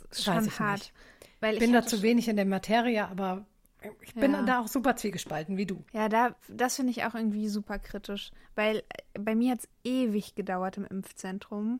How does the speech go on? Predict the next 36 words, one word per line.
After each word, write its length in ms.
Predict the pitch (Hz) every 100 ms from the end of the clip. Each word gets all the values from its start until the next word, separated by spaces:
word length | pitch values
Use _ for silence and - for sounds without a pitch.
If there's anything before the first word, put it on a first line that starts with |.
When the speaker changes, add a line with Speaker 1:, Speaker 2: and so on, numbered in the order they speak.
| -
Speaker 1:
Mhm. 420 | 226 208 175 190
Speaker 2:
Also, 240 | 202 196 208
ne, 200 | 226 226
ich 140 | -
mein, 160 | 214 208
gut, 160 | 202 -
ich 120 | 208
wohne 140 | 208
noch 80 | 202
in 100 | 196
einer 80 | 196
Großstadt, 520 | 214 233 - 220 208
da 100 | 202
waren 240 | 190 202 208
super 340 | 247 233 208
viele 280 | - 202 196
Menschen, 580 | 190 196 196 208 202 - _ _ _ _ -
ähm, 640 | 196 190 190 190 185 208 - -
aber 140 | 202 202
ich 120 | 185
war 100 | 202
halt 140 | 202 196
drei 340 | 214 202 202 196
Stunden 480 | - - 196 - 185
da 180 | 190 233 - -
<laughs> 180 | - -
und 120 | -
das 240 | 202 -
war 80 | 226 -
schon 420 | - 208 254 247 - - -
echt 260 | 247 -
anstrengend 480 | - 233 - - 175
Speaker 1:
Krass. 180 | 180 147
Speaker 2:
irgendwann. 640 | 185 185 - 185 190 226 - - - - _
Ja, 240 | 196 185 -
aber 320 | 214 214 202